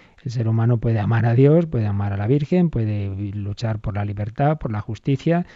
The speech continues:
puede inmolarse por su patria y por realidades espirituales que no ve ni siente. Ah, entonces es que debe ser que en nosotros hay un principio más allá de la materia, un principio espiritual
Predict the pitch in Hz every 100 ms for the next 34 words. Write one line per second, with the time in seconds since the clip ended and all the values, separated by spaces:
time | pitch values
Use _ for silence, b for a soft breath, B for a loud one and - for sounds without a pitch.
0 | B B - 113 107 101 101 101 107 113
1 | 107 110 110 - 107 107 - 110 143 143
2 | 160 180 185 B B - 120 113 113 110
3 | 98 107 110 127 110 131 - 127 117 131
4 | 127 139 - B B - 113 117 120 139
5 | 143 - 160 180 127 127 131 110 98 101
6 | 107 110 - 120 117 117 120 147 156 -
7 | B B 131 127 123 131 127 127 147 165
8 | 139 135 127 - 127 117 120 110 b b
9 | - 120 120 120 113 110 107 101 95 95
10 | 98 123 120 117 - 131 127 - 120 123
11 | 117 - 113 104 - 110